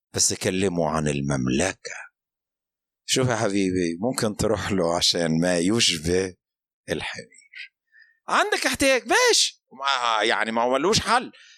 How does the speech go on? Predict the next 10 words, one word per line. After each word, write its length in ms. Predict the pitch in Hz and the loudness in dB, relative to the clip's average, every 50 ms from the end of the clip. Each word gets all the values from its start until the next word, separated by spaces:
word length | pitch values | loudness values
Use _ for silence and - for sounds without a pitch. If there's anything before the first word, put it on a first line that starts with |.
| _ _ _ _ - - 185 | _ _ _ _ -14 -8 -4
مش 200 | 170 160 - 147 | -2 -2 0 0
غلط 460 | 139 147 180 220 262 262 220 - - | 2 2 2 4 4 2 2 0 -2
ان 180 | 135 127 127 120 | -4 -2 0 2
اروح 220 | 113 143 104 - | 2 2 0 0
له 160 | - 160 139 | -2 -2 0
في 360 | - - 120 107 101 101 - - - | 2 2 2 2 2 0 0 -2 -2
اموري 460 | 101 101 120 160 190 170 139 123 87 | 0 2 2 2 2 2 2 0 0
الزمنية 640 | 98 101 - 85 82 78 82 85 98 127 139 90 - - - - | 0 0 0 0 0 0 2 2 2 2 0 -2 -6 -12 -20 -20
على 100 | - - | -16 -8
فكرة، 380 | - 107 95 - - - - | -6 -6 -6 -6 -8 -16 -16